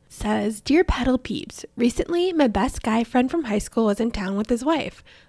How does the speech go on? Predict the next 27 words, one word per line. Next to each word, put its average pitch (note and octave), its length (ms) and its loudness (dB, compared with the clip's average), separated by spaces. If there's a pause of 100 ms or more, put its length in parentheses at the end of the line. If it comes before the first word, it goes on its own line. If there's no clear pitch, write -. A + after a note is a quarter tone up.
(180)
A B3+ 80 6
group C4 240 2
of C#4+ 100 2
us E4 160 4
had C4 140 0
planned G#3+ 320 0
to D#4 40 6
go A3 180 2
out G3+ 200 4
for C#4 80 2
some D4+ 240 2
drinks, G3 400 -2
but A3+ 160 -2
unfortunately A3 640 0
my G3+ 160 -2
guy G3 280 -4
friend A3 280 -2
came G#3+ 220 -4
down F#3 180 -4
with G#3 120 -6
the G#3+ 100 -4
flu F#3+ 280 -6
and G#3 160 -4
decided G3+ 560 -6
to G#3+ 60 -6
stay F#3 240 -6
back. - 480 -10